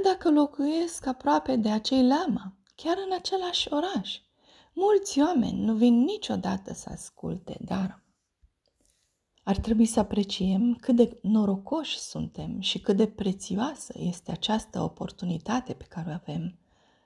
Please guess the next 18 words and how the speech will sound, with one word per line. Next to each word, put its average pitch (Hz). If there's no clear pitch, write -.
Altfel, 170
ne 175
vom 165
gândi 170
că 233
această 190
oportunitate 220
este -
ceva 196
obișnuit, 277
precum -
micul 226
dejun 190
sau -
prânzul 170
în 196
fiecare 196
zi. 247